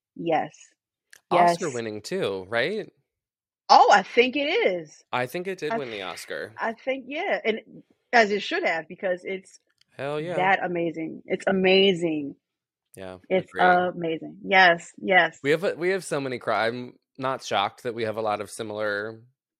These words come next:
Speaker 2: picks,
Speaker 1: Mm-hmm.
Speaker 2: but
Speaker 1: Mm-hmm.
Speaker 2: we, what's funny is that we have similar recent kind of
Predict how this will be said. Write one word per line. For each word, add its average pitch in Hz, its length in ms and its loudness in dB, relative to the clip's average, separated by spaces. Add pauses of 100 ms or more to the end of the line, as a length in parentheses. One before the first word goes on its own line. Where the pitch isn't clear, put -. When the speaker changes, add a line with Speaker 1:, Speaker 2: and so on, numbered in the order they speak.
(160)
Speaker 2:
picks, 220 360 2
Speaker 1:
Mm-hmm. - 760 -6
Speaker 2:
but 247 140 6
Speaker 1:
Mm-hmm. 285 100 4
Speaker 2:
we, - 180 0
what's 147 320 -4
funny 156 280 -4
is 135 140 -2
that 123 140 -4
we 120 120 -8
have 117 320 -6 (640)
similar 117 1000 -8 (840)
recent 113 720 -10
kind 107 200 -8
of 104 120 -10